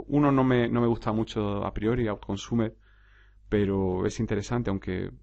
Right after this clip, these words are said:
a-, para mi gusto muchas veces habla demasiado de, mm, de sí mismo. Creo que hace mucho hincapié a veces en sí mismo, pero bueno, supongo que lo,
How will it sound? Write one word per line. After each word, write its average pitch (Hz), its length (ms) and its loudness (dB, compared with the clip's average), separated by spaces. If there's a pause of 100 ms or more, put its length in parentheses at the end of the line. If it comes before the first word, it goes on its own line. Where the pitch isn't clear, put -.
(180)
a-, - 120 -6
para 101 220 -2
mi 98 100 2
gusto 107 320 -4
muchas 107 340 -4
veces 110 200 -10
habla 107 240 -4
demasiado 98 560 -4
de, 92 580 -8 (960)
mm, 87 440 -6 (240)
de 98 220 -2
sí - 220 0
mismo. 107 800 2 (240)
Creo - 140 -6
que 117 80 -2
hace 117 120 -4
mucho 110 220 -2
hincapié 98 280 -4
a - 20 -2
veces - 280 -10
en 92 60 -4
sí - 140 -6
mismo, 95 260 -4
pero 98 160 -6
bueno, 98 220 -6 (760)
supongo 98 300 -2
que 101 200 -2
lo, 95 180 -6